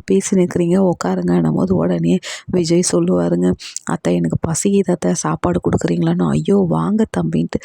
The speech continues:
"சரி, நீங்க போய் கை காலெல்லாம் கழுவின்னு வாங்கன்ட்டு" உடனே, அ, சாப்பாடெல்லாம் பரிமாறுவாங்க. "ஐயோ, இந்த வீட்டு சாப்பாடு சாப்பிட்டு எத்தனை நாள் ஆச்சு அத்தை, உங்க கையில இந்த முருங்கைக்காய், கத்திரிக்காய் சாம்பார் சாப்பிடும் போது வேற லெவல் அத்தைன்னும் போது" உடனே கங்கா பார்த்துனே இருக்கு.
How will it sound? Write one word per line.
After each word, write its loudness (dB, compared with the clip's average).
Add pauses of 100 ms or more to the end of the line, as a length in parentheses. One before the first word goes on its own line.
(200)
"சரி, -2
நீங்க 2
போய் 0
கை 0
காலெல்லாம் -4
கழுவின்னு 2
வாங்கன்ட்டு" 0
உடனே, 0 (380)
அ, -2 (140)
சாப்பாடெல்லாம் -6
பரிமாறுவாங்க. -2
"ஐயோ, 2
இந்த 2
வீட்டு 0
சாப்பாடு -4
சாப்பிட்டு -4
எத்தனை 0
நாள் 0
ஆச்சு -2 (360)
அத்தை, -2
உங்க 0 (100)
கையில 2
இந்த 0
முருங்கைக்காய், 0
கத்திரிக்காய் -4
சாம்பார் -2
சாப்பிடும் -2
போது 0
வேற 0
லெவல் 2
அத்தைன்னும் -4
போது" 0 (360)
உடனே 0 (100)
கங்கா 0 (100)
பார்த்துனே -2
இருக்கு. 0